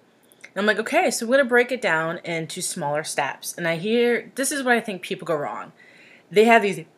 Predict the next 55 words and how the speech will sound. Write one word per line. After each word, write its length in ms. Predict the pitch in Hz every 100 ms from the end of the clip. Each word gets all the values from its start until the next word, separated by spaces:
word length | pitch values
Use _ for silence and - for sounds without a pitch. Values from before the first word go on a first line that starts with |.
| _ -
big 320 | 214 208 208
projects. 540 | - 143 139 - 139
Like, 160 | 170 147
you 100 | 190
go 120 | 220
to 60 | 202
work 320 | 185 185 185
and 80 | 165
your 100 | 185
boss 340 | 180 170 170
is 60 | 160
like, 220 | 156 151 -
"Yeah, 380 | 175 240 208 - - -
here's 380 | - 320 285 269
a 40 | 208
big 240 | 233 196
project 400 | - 151 156 156
for 100 | 165
you 120 | 151
to 80 | 139
do, 160 | 143 147
and 80 | 156
I 100 | 190
want 200 | 180 165
it 40 |
done 180 | 175 151
by 160 | 143 143 135
this 240 | 175 175
day." 340 | - - - - - - -
Or 500 | 185 170 160 156 147
you're 200 | 175 170
in 120 | 160 165
school 400 | - 226 202 170
and 120 | 156
it's, 80 | 156
like, 180 | 135
massive 460 | 151 185 202 202 175
project 380 | 185 170 - 143
and 80 | 156
you 80 |
gotta 200 | 170 180
get 120 | 170 165
it 180 | 160
done. 320 | 196 190 170 151
This 140 | 143
is 140 | 147 139 - _ _
big 200 | 330 240
part 220 | 262 214
of 60 | 190
your 100 | 208
grade, 440 | - 240 285 185 - - - - 175
and 120 | 175
you 60 |
freak 560 | 139 - - 339 339 -
out. 420 | - 294 214 -